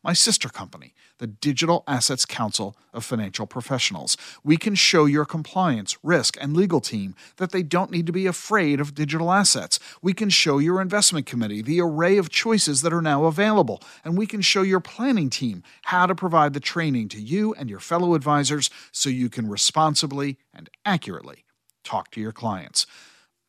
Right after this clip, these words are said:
Above all, we can show you how to get your C B D A designation, that's certified in blockchain and digital assets, listed by finra as a professional designation.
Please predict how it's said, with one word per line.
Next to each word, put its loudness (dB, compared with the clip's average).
Above 4
all, 8
we 0
can -4
show 2
you 2
how -4
to -4
get -2
your -4
C 2
B -2
D 0
A -2
designation, -4
that's -2
certified 4
in -8
blockchain 0
and 2
digital -4
assets, -2
listed 4
by 0
finra -2
as 2
a -2
professional -4
designation. -4